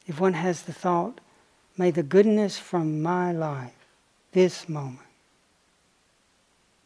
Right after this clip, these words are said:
and we, all of us here, have a lot of goodness. Incredible goodness. The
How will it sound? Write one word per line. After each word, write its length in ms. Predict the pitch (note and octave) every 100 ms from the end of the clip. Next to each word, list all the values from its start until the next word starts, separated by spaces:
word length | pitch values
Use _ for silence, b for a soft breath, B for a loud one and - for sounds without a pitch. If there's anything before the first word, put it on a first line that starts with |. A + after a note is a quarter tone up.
| _ _ _ _ _ _
and 180 | D#3+ C#3
we, 480 | F3+ F#3 E3+ C#3+ F#3+ - _ _ -
all 240 | E3+ D3+
of 140 | B2+ B2+
us 140 | -
here, 220 | C#3+ A#2+
have 200 | A#2+ B2
a 80 | B2+
lot 440 | B2+ C#3 D3 D3
of 140 | C3+ A#2+
goodness. 560 | D3 B2+ A2+ - - _ _ _ _ _ _ _ _ _ _ _ _ _ _ _ _ _ _ _ _ _ _ _ _ _ _ _ _ _ _ _ _ -
Incredible 640 | - G3 F3+ B2+ B2+ B2+ _ _ _ _ _ _ _ _ _ _ _ -
goodness. 520 | D3+ - - - - _ _ _ _ _ _ _ _ _ _ _ _ _ _ _ _ _ _ _ _ _ _ _ _ _ _ D3
The 260 | C3+ B2